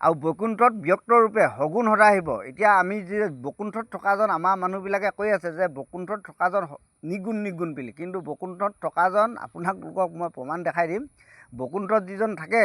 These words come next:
সেইজন স-, সগুণ। সগুণ মানে কি? তেওঁ মায়া গুণ ধাৰণ কৰি আছে,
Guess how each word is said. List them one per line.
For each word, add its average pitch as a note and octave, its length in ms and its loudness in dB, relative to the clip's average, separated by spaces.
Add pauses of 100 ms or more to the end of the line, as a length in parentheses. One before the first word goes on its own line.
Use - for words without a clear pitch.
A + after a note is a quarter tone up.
(120)
সেইজন F#3 320 2 (540)
স-, C#3 220 0
সগুণ। F#3+ 340 4 (120)
সগুণ E3+ 260 -4
মানে A3 200 0
কি? G#3+ 180 -8
তেওঁ G3+ 300 -4
মায়া F3+ 360 2
গুণ G#3+ 220 -6
ধাৰণ F#3+ 260 0
কৰি F3+ 120 -4
আছে, B2+ 220 -4